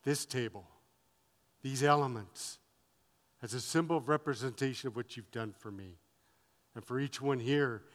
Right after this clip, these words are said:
that knows Jesus personally. That when we hold that bread, we will remember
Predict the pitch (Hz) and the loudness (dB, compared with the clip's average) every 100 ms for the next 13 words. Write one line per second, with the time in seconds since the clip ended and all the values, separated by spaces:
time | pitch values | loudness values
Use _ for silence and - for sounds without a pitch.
0 | - - 143 135 143 151 - - 151 139 | -8 0 2 6 6 4 0 -2 -2 0
1 | 147 - 147 143 - 113 104 90 _ _ | -4 -2 -2 -2 -4 -10 -12 -14 _ _
2 | _ _ _ _ _ _ _ _ _ _ | _ _ _ _ _ _ _ _ _ _
3 | _ _ _ _ _ _ _ _ _ 131 | _ _ _ _ _ _ _ _ _ -2
4 | 135 156 156 110 156 185 156 170 160 160 | 2 4 2 2 4 4 6 6 6 6
5 | 156 127 151 147 143 147 147 143 139 120 | 4 6 2 4 4 4 4 4 2 2